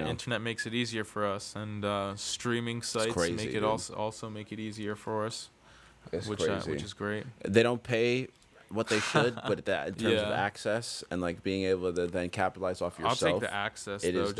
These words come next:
Speaker 1: dope.
Speaker 2: because the access leads to the money, I think, eventually.
Speaker 1: Yeah,
Speaker 2: Yeah.
Speaker 1: greater things. Yeah, well, that's the thing, is that you have to have your eyes, like, to grander horizons, too. You have to realize, like, your passion might not make you the most money.
Speaker 2: Mm.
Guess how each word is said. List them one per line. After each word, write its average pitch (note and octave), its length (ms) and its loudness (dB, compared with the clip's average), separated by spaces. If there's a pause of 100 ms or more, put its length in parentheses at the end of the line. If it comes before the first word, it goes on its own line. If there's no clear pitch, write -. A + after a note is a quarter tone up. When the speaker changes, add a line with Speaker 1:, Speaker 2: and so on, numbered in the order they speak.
Speaker 1:
dope. - 40 -6
Speaker 2:
because A2+ 280 -4
the G2+ 120 0
access G#2 540 -4
leads G#2 440 -4
to G#2 420 -2 (720)
the A2 80 -4
money, G#2 280 -4
I G2+ 80 -4
think, G#2 240 -8
eventually. G#2 680 -4 (260)
Speaker 1:
Yeah, F2+ 240 2
Speaker 2:
Yeah. G#2+ 160 -2
Speaker 1:
greater D#2+ 260 0
things. D#2 480 -4 (420)
Yeah, A2+ 260 6
well, G2 160 -2
that's A2+ 180 0
the G#2+ 80 -2
thing, G2+ 240 0
is F#2 120 -4
that F#2+ 100 0
you G2 100 0
have F#2+ 140 -2
to G2+ 80 -2
have G2 180 0
your F2+ 140 0
eyes, F2+ 460 -2
like, - 340 -8 (320)
to F#2 160 0
grander F2+ 380 -2
horizons, E2+ 600 -2
too. F2 120 -2
You E2+ 160 0
have F#2 120 -2
to F2+ 80 -4
realize, F2+ 400 0
like, C2+ 280 -4
your F#2 100 4
passion G2+ 640 0
might E2+ 240 -2
not D#2+ 260 -2
make E2 260 -4
you D#2+ 340 -2
the E2 60 0
most D2 300 0
money. A#1+ 220 -4
Speaker 2:
Mm. A#1+ 120 -8